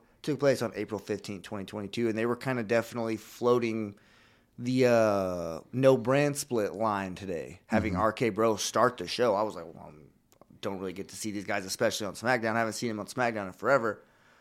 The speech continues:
Speaker 1: Hell yeah, let's get these guys out here and see what's gonna happen. And that's kinda what they do. They go out there,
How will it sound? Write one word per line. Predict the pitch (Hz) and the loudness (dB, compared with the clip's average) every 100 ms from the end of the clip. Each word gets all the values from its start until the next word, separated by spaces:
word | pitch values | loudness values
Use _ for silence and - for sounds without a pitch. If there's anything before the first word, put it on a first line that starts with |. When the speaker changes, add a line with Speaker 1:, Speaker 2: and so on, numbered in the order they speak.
| _ | _
Speaker 1:
Hell | - 165 135 | 2 6 6
yeah, | 135 143 90 | 6 4 2
let's | 104 | 0
get | - 110 | -2 -4
these | 113 | -2
guys | 113 107 | 0 2
out | 127 139 | 4 2
here | 120 | 2
and | 110 | 0
see | 120 | -2
what's | 107 | -4
gonna | 104 | -6
happen. | 104 139 139 120 | -2 0 0 -4
And | 131 | -6
that's | 135 | -6
kinda | - 139 | -4 -2
what | 131 127 | 0 0
they | 120 | -2
do. | 113 120 | 0 0
They | 104 | 0
go | 98 139 | 4 8
out | 127 110 - | 8 6 2
there, | 107 104 | 0 0